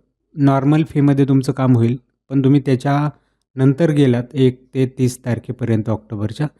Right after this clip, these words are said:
तर मात्र लेट फी भरावी लागेल. नंतर पहा,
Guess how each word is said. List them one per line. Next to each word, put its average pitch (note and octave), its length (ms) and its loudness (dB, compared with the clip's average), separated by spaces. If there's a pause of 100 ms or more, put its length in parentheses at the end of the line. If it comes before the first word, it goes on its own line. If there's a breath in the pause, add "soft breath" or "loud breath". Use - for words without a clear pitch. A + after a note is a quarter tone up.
(300)
तर D3+ 100 -2
मात्र C#3 360 0 (200)
लेट C3+ 220 2
फी - 180 -2
भरावी G#2+ 320 0
लागेल. G2 200 -8 (840)
नंतर D3 280 2
पहा, E3+ 240 0